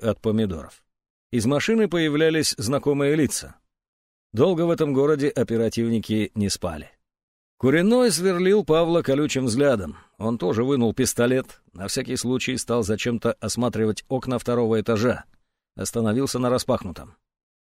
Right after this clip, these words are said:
Местный контингент проявлял благоразумие. На дачу свидетельских показаний очередь не выстраивалась. Подошла, поигрывая пистолетом, Кира Латышева. "О, наш пострел в своём репертуаре! Прислушайся, Вадим,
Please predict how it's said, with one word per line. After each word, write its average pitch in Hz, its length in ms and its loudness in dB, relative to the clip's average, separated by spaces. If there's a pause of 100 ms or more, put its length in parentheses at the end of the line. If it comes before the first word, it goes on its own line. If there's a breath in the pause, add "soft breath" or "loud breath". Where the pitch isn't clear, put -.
(160)
Местный 170 400 2
контингент 160 680 0
проявлял 143 460 2
благоразумие. 135 800 0 (280)
На 92 160 -6
дачу 175 300 0
свидетельских 156 640 -4
показаний 143 640 0
очередь 147 440 -2
не 147 100 0
выстраивалась. 123 840 0 (460)
Подошла, 107 560 0
поигрывая 170 540 2
пистолетом, 139 640 0
Кира 131 280 0
Латышева. 95 760 -2 (600)
"О, 196 340 4
наш 214 340 2
пострел 175 440 2
в - 80 -4
своём 147 400 2
репертуаре! 117 760 2 (200)
Прислушайся, 110 680 -2
Вадим, 139 360 0